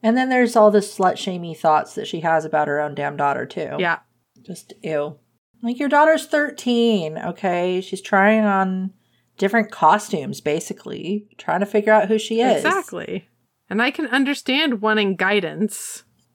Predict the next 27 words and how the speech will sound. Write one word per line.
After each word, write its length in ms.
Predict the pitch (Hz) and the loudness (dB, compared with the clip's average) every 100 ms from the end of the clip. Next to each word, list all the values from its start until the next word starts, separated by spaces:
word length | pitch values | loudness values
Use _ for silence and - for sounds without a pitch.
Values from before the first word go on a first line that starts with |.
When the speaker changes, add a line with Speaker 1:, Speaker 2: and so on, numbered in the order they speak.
| _ | _
Speaker 1:
Yeah. 520 | 349 370 - - 214 - _ _ _ _ | -4 -2 -2 -6 -8 -8 _ _ _ _
Speaker 2:
But, 200 | 208 196 | -4 -2
yeah, 280 | 202 233 214 | -2 0 0
the 120 | 208 | 0
way 220 | 202 294 | 0 -2
she 180 | 311 262 | 0 -2
goes 240 | 220 214 | 0 0
about 420 | 180 170 175 196 175 | -2 -2 0 0 -2
it 160 | - | -4
is 220 | 170 185 | -6 -6
just, 480 | - 180 175 - - _ _ _ _ - | -6 -6 -6 -8 -18 _ _ _ _ -8
uh. 560 | 240 240 233 240 233 196 _ _ _ _ | -6 -4 -6 -4 -6 -8 _ _ _ _
Speaker 1:
Well, 460 | 196 180 196 254 - _ _ - | -2 2 2 0 -10 _ _ -10
how 140 | - 175 | 0 0
did 180 | 180 220 | 0 -2
you 100 | 226 | 2
rate 240 | 240 247 | 2 2
Griffin? 680 | 190 170 156 139 175 277 294 _ _ _ - | -4 -4 -6 -8 -6 -8 -10 _ _ _ -4
Speaker 2:
Awkward. 840 | 247 233 220 220 208 208 214 208 - _ _ _ _ | 0 0 0 0 2 4 2 0 -4 _ _ _ _
He 220 | _ 240 | _ -4
just, 240 | 233 302 330 | -2 -2 2
he 140 | 330 | 2
didn't 240 | 277 269 | 2 0
make 160 | 240 220 | 2 0
sense 340 | - 190 196 | 0 -2 -2
to 120 | - 160 | -6 -6
me. 340 | 156 151 _ | -6 -10 _